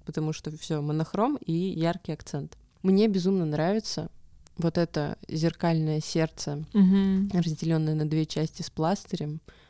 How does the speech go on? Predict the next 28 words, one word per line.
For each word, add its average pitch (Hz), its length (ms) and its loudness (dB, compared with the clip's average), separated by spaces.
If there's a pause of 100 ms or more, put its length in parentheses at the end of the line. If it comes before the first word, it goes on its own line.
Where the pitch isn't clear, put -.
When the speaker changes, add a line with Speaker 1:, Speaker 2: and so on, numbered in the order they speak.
(120)
Speaker 1:
прикрепленное 170 800 -2
к - 40 -10
стене. 160 540 -8 (140)
Расскажи 170 480 -6
про 220 200 -10
нее. 156 280 -4
Как - 180 -4
называется 170 480 -6
эта 165 140 -12
работа? 165 320 -12 (840)
Speaker 2:
Э, 175 340 -4
это 185 240 -8
называется 170 640 -2
работа 175 400 -2
«Рита 170 220 -2
делала 160 320 0
зеркало 160 480 0
и 156 160 -2
разбила 156 460 -2
его». - 280 -4 (460)
Speaker 1:
<laughs> - 1400 -4
А 196 80 6
потом 214 340 4
придумала 220 460 6
из 190 120 6
этого 202 280 4
работу. 180 640 4
Speaker 2:
Да. 180 280 2